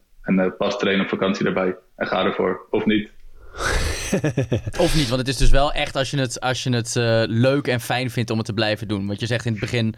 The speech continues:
Speaker 3: je zou het ook twee weken niet kunnen doen.
Speaker 1: Ja, daar, daar, eh, daar kom je echt wel mee weg.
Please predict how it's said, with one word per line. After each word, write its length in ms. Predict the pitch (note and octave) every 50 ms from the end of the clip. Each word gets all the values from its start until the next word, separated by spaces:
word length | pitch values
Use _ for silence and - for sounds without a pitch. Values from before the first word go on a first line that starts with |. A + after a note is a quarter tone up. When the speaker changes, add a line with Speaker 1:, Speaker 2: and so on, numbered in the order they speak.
| - - -
Speaker 3:
je 120 | _ A2+ A2
zou 200 | B2 A#2+ A#2 A#2
het 100 | A#2 B2+
ook 140 | C3 B2
twee 180 | - B2+ B2+ A#2+
weken 260 | A#2 A2+ A#2 A#2 A2+
niet 160 | G#2+ G#2+ G2
kunnen 200 | - A2 G2+ G2
doen. 300 | G2 G2 F#2+ F#2+ F#2+ G2 - _ _ _ _ _ _ _ _ _ _ _ _ _ _ _ _ _ _ _
Speaker 1:
Ja, 220 | - A2 G#2 G2
daar, 220 | G2 G#2 G2+ G2
daar, 260 | G#2 G#2+ G#2+ A2 G#2+ A2
eh, 400 | G#2+ G#2+ G#2+ G#2+ G#2 G2+ G2 - - -
daar 120 | - G2
kom 160 | - B2 A2+ A2+
je 60 | A2+
echt 120 | A2 A2+
wel 140 | A#2+ A2+ A2
mee 140 | G#2+ G#2+ G2+
weg. 260 | G2+ F#2+ F#2+ -